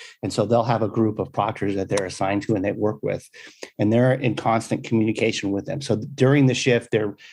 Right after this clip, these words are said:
they're essentially getting a feel for the flow, how many people that a proctor is working with, how many potential issues that they have.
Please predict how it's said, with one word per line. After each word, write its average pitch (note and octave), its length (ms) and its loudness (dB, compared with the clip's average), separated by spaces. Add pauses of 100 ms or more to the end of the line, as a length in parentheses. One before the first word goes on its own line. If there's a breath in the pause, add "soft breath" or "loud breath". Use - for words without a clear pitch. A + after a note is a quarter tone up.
(160 loud breath)
they're B2 140 4
essentially C3+ 400 2
getting A#2 320 2
a F#2 60 -8
feel B2+ 400 2
for G#2+ 520 -2
the G#2 180 -6
flow, A#2+ 520 2
how A2 160 0
many G#2+ 160 0
people A2 520 -2 (280 loud breath)
that G2+ 100 2
a F2 40 -6
proctor G#2+ 320 -2
is F#2 100 -6
working A2+ 400 2
with, G#2+ 380 0 (300 loud breath)
how A#2+ 140 0
many A2 140 -2
potential G#2 540 -2
issues A#2+ 380 2
that A2+ 140 0
they A2 160 2
have. G#2+ 480 0